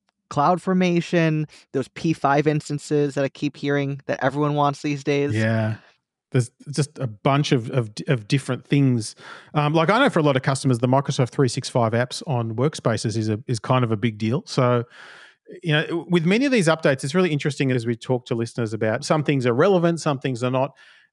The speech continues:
Speaker 2: and everyone has slightly different focuses in their world, but it's kinda nice to know all these things are happening at the same time. Like,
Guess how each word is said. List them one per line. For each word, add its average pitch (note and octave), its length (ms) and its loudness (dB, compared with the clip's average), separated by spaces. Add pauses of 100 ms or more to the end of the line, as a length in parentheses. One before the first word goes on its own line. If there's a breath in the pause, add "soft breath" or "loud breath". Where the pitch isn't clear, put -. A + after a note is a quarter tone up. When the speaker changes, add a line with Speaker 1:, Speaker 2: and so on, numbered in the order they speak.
Speaker 2:
and C#3+ 160 0
everyone D#3+ 320 0
has D3 180 0
slightly C3 420 0
different A#2 380 -6
focuses B2 880 -6
in B2 160 -4
their A2+ 140 -4
world, A2+ 380 0
but B2 100 -2
it's - 100 -20
kinda F3 320 -2
nice C3+ 300 0
to C3+ 60 -4
know B2+ 160 0
all D#3+ 360 4
these D3 220 0
things C3+ 240 -2
are A2 40 -4
happening B2 360 -2
at - 60 -12
the A2+ 40 -12
same A#2 240 -4
time. A#2 200 -6
Like, B2+ 140 -2